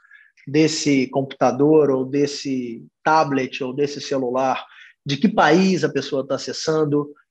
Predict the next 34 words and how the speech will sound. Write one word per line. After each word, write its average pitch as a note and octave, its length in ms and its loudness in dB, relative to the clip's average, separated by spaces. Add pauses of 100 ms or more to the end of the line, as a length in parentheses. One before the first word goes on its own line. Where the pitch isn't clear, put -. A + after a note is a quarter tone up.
(120)
é, D3 260 2
em E3 140 0
que A3 140 0
horário, D3 720 2 (280)
ele E3+ 840 2
tá F#3+ 220 0
em F3 160 -6
viagem D3+ 720 -4 (140)
fora D#3+ 260 6
do C#3+ 160 -2
país, C#3+ 420 2
então C#3 260 -4
ele C#3+ 240 -2
pode D3 240 0
ter C#3+ 160 -2
acesso C#3 500 -4
ou B2+ 160 -8
não. D3 280 0 (240)
Essa G#3 360 4
é F#3+ 40 6
a D#3+ 80 2
grande F3 400 0
diferença D#3 880 -4 (340)
entre D#3+ 260 2
a D#3+ 40 4
gestão D#3 360 2
de F3 100 4
acesso, D3+ 640 0
que C#3 80 -8
traz D#3 320 2
todos G#3 400 4
esses F3 240 -4
elementos D3 520 -2
combinados, D3+ 1040 0